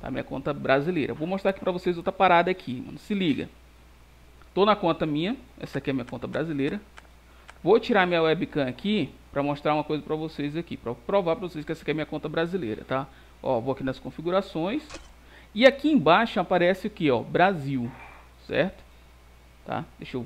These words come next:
pôr aqui só a captura da, da, da janela, ó. Pronto, aí vai ficar mais fácil. Aqui embaixo, ó, Brasil. Essa é minha conta original do Brasil, certo? Depois eu jogo aí, Botinho. Tamo junto. Tudo bem. Então, essa é minha conta principal do Brasil,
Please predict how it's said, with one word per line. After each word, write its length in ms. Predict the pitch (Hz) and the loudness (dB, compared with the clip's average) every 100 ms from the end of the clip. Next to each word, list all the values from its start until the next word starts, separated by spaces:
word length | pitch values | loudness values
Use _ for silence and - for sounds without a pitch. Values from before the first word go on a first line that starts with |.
| - | -6
pôr 100 | 143 | -2
aqui 180 | 123 - | -2 -4
só 260 | - 156 156 | -4 0 0
a 140 | - | 0
captura 380 | 147 127 139 123 | -4 -6 -4 -2
da, 220 | 123 120 | 0 0
da, 360 | 101 113 113 113 - - - | 0 -2 -2 -6 -12 -20 -14
da 100 | 170 | -10
janela, 420 | 139 139 156 117 | -6 -4 -4 -4
ó. 220 | - - - - - - | -10 -20 -20 -20 -20 -10
Pronto, 260 | 110 107 | -8 -6
aí 80 | 110 | -6
vai 80 | 117 | -6
ficar 100 | - | -6
mais 140 | 143 | -6
fácil. 180 | - 113 | -6 -6
Aqui 80 | 202 | -2
embaixo, 320 | 170 123 - | 4 4 4
ó, 40 | 127 | 2
Brasil. 440 | 135 175 - - - - | 6 6 4 -10 -14 -14
Essa 240 | - 160 185 | -4 -2 0
é 40 | |
minha 120 | 165 | -2
conta 400 | 139 151 160 190 - - - - | -2 -4 -4 -6 -12 -18 -12 -2
original 460 | 151 156 151 143 | 0 2 4 4
do 100 | 147 | 2
Brasil, 480 | 147 170 165 113 107 - - - | 4 4 4 0 -12 -14 -20 -2
certo? 300 | 131 143 147 | -2 -2 -6
Depois 240 | - 180 | -6 -4
eu 80 | 196 | 0
jogo 220 | 202 214 | 2 4
aí, 100 | 220 | 4
Botinho. 640 | 180 170 269 247 165 - - - | 4 4 6 6 2 -4 -10 -8
Tamo 160 | 208 | -4
junto. 280 | 220 220 127 - - - - - | -2 -2 -4 -8 -20 -20 -20 -14
Tudo 100 | 151 | -2
bem. 200 | 135 107 - - - | -2 -2 -8 -16 -2
Então, 200 | 220 220 | 2 4
essa 220 | 240 247 | 4 2
é 20 | |
minha 100 | 233 | -2
conta 220 | 226 214 | -4 -6
principal 360 | - 208 - 180 | -6 -6 -2 0
do 60 | |
Brasil, 460 | 180 202 214 120 | 2 4 2 0